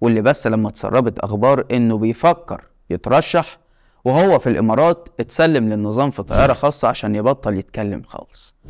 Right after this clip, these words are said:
وهيظل المرشح المنافس المفضل للسيسي هما اتنين، يا إما كومبارس في مسرحية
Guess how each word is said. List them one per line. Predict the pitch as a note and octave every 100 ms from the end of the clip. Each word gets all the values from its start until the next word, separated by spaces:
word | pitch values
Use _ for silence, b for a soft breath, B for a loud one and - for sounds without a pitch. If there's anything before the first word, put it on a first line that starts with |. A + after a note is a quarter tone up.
| -
وهيظل | B2+ C#3+ C3+ D3 F#3
المرشح | C#3+ A2+ A2+ D#3 - A#2+
المنافس | G#2+ G#2+ A2+ A2 -
المفضل | G#2 G#2 C3 A#2 G2
للسيسي | F#2+ - D3+ B2
هما | A#2+ D#3+ G#2+
اتنين، | G2 - G2+ - _ _ _ _ -
يا | D#2
إما | C3 G#2+
كومبارس | - G2+ F#2+ C#3 -
في | A2+ A2
مسرحية | - - B2+ C#3 A2+